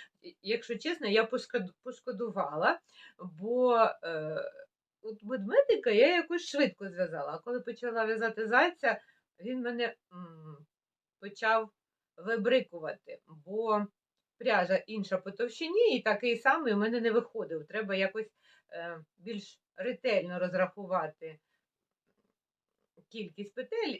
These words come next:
і кількість рядів, щоб я вам могла запропонувати універсальний, е, майстер-клас. Бо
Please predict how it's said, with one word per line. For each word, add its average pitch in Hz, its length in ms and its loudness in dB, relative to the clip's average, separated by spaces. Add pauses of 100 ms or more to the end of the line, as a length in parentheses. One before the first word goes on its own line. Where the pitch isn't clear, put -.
і 226 640 -4
кількість 220 420 -18
рядів, 170 500 0 (400)
щоб 190 160 -12 (160)
я 185 260 -2
вам 233 260 2
могла 196 400 2
запропонувати 185 1000 -6 (240)
універсальний, 247 1160 0 (440)
е, 131 200 -20 (420)
майстер-клас. 165 880 -12 (480)
Бо 196 420 0